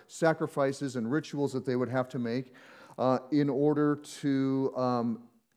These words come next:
enter into God's presence and receive his forgiveness. So Jesus sees these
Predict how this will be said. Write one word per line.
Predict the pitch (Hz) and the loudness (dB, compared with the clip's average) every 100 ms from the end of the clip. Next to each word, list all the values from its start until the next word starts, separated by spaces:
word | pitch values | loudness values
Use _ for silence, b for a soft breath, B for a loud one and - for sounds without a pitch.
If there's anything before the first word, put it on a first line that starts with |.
| _ _ _ - | _ _ _ -6
enter | 143 156 147 | -6 -2 -2
into | 151 143 | -2 -4
God's | 120 123 120 - | 2 2 2 -4
presence | - 127 147 226 226 - | -6 -2 -2 -2 -4 -4
and | 110 | -4
receive | 107 - 131 131 123 | -4 -6 -4 -4 -2
his | 135 120 | -4 -4
forgiveness. | - 113 123 151 190 | -8 -4 -4 -2 -2
So | 160 | -2
Jesus | 127 113 196 220 196 | -4 -2 -2 0 -4
sees | - 196 185 160 | -4 -2 -2 0
these | 156 147 | 0 0